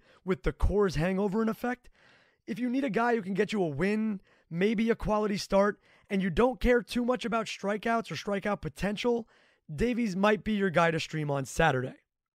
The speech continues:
Next, we have Bruce Zimmerman of the Orioles. He is rostered in only nineteen percent of Yahoo leagues, and he is pitching on Sunday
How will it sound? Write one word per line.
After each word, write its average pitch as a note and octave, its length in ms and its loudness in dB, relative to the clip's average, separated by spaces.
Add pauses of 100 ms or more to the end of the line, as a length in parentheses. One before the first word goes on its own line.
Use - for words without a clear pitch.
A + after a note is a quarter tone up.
(380)
Next, G#3+ 320 -2
we F3+ 180 -4
have E3+ 280 -2
Bruce G3 420 0
Zimmerman G#3+ 520 0
of D3+ 180 -6
the G#3+ 140 -6
Orioles. A3 640 0 (280)
He A#3+ 140 -6
is F#3 120 -4
rostered G3+ 360 -2
in F#3 100 0
only E3 220 -2
nineteen F#3 420 -2
percent F3 320 -4
of C#3+ 120 -8
Yahoo F3 320 2
leagues, F3 340 -4
and D3+ 160 -10
he F#3 140 -4
is A3+ 80 -8
pitching G#3+ 320 -4
on D3 160 -4
Sunday A3 540 0